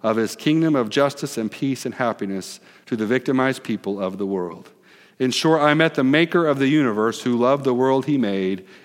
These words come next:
and was dedicated to its redemption. And I found the joy of the Lord not at prayer meeting,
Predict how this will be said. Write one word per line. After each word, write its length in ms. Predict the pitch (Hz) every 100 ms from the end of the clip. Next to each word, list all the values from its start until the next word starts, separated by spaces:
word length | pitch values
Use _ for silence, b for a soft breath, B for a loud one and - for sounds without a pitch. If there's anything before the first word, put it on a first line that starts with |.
| -
and 120 | 104
was 120 | 98
dedicated 680 | 104 131 143 - 104 104 98
to 160 | 113 101
its 180 | 92
redemption. 680 | 98 92 110 104 87 78 82 - b b b
And 140 | - 101
I 80 | 101
found 300 | 127 135 120
the 100 | 110
joy 360 | - 131 143
of 100 | 143
the 120 | 135
Lord 480 | 127 127 113 101 104
not 240 | 110 117 117
at 160 | 113
prayer 320 | - 147 127
meeting, 420 | 95 92 90 92